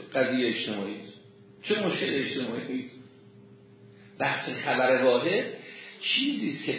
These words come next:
طبیعتش طریقیت صرفه. لذا عده‌ایشون هم گفتیم مثل ابن قبه گفتن اصلاً جعل و حجیت معبود نیست در جایی که طریقیت صرفه.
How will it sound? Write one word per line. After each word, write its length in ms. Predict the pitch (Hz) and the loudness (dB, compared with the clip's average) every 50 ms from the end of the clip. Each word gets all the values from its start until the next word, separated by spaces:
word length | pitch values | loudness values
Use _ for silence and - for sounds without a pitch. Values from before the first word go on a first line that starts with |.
| - - | -2 -2
طبیعتش 680 | 123 123 127 135 131 156 190 208 220 214 185 - - - | -2 0 2 0 0 0 0 0 -2 -2 0 -2 -2 -2
طریقیت 680 | 151 127 117 117 113 110 120 117 117 117 - - - - - - | -2 -4 -2 -2 -2 -2 -2 0 0 0 0 -2 -4 -6 -4 2
صرفه. 440 | 190 185 151 - - - - - - - - - - - - - - - - - - - - - - - - - - - - - - - - - - - | 4 4 6 4 4 -2 -6 -8 -8 -10 -14 -20 -20 -20 -20 -20 -20 -20 -20 -20 -20 -20 -20 -20 -20 -20 -20 -20 -20 -18 -16 -16 -16 -16 -18 -16 -6 0
لذا 320 | 127 160 170 - 214 226 226 | 4 6 6 8 6 6 6
عده‌ایشون 520 | 180 185 170 - 214 226 208 170 208 190 | 4 4 2 0 0 0 0 0 -2 -2
هم 140 | 190 190 180 | 0 0 0
گفتیم 380 | 196 214 - - 185 165 151 | 0 -2 -2 -2 -4 -4 -4
مثل 160 | 156 - - 143 | -4 -2 0 0
ابن 200 | 131 123 127 123 | 0 2 0 0
قبه 280 | 123 131 127 165 190 | 0 0 0 0 -2
گفتن 180 | 185 165 185 190 | -2 -2 -2 -2
اصلاً 240 | 190 185 196 185 165 | 0 0 0 0 2
جعل 320 | 156 175 185 180 175 202 | 4 4 6 6 6 6
و 140 | 170 147 147 | 4 4 2
حجیت 260 | 143 143 170 185 180 | 0 0 2 2 2
معبود 460 | 165 156 143 139 143 147 196 196 156 | 2 2 0 0 0 0 0 -2 -2
نیست 200 | 123 110 110 - | -2 -4 -4 -4
در 120 | 110 107 101 | -4 -4 -4
جایی 260 | 110 127 120 120 113 | -4 -6 -6 -6 -6
که 60 | - | -6
طریقیت 420 | 113 104 104 101 98 107 101 95 | -6 -6 -6 -6 -8 -10 -12 -12
صرفه. 420 | 92 - - 95 85 - - - | -14 -14 -14 -14 -14 -14 -18 -20